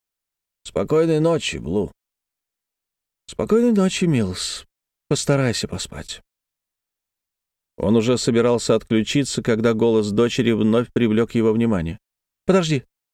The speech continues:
Что-то в том, как она произнесла это слово, заставило его почувствовать себя очень нужным.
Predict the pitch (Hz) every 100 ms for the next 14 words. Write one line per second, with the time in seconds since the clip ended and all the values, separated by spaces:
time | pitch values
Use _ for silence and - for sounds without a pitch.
0 | _ _ _ _ _ _ _ _ _ -
1 | - 110 139 151 127 160 151 147 135 143
2 | 143 135 139 120 135 123 147 135 120 107
3 | 113 - 170 151 110 101 110 - 156 127
4 | 123 123 131 139 113 - 151 - 139 -
5 | 123 131 - 147 - 147 139 147 110 -
6 | 50